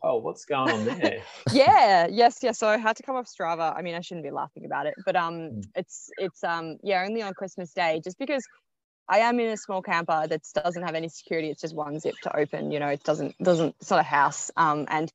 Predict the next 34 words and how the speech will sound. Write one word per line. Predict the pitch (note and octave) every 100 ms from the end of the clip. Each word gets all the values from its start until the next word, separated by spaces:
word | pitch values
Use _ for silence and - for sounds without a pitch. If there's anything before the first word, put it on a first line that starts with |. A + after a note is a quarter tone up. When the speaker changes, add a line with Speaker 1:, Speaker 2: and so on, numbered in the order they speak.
| - - F3+
Speaker 2:
unfortunately, | F3+ G3 F#3+ G#3 G3 F3+ E3
Strava, | - E3+ D#3+ D#3 D3+
you | D3+
can | D3+ D3+
forget. | - D#3+ D#3+ - _ _ _ -
I | B3
know | C4+ B3+
it |
hides | B3 G3+ F#3 F#3 -
two | F#3+
hundred | F3+ E3+ E3
meters, | D#3 D#3+ F3+ F3
but | D#3+ D3+
when | D#3+
you're | D#3+ D#3
on | D#3
a | D3+
road | D3+ D3 D#3 D#3
that's | C#3 - - -
Speaker 3:
Mm. | G#2+ G2+ G2 F#2+ E3+
Speaker 2:
very | F3+ E3
obviously | D3+ D#3 D#3+ D#3+ - C#3+
there's | C#3+ D3+
only | C#3+ C#3+
one | C#3 C#3
campground. | D3 C#3 - D3 C3+ C3 D3 -
Um, | D3 C3+ C#3 - _ _
so | F3+
yeah, | F#3
I |
just | F3 G3
had | G3
a | F#3
few, | - E3+ D#3+ D3+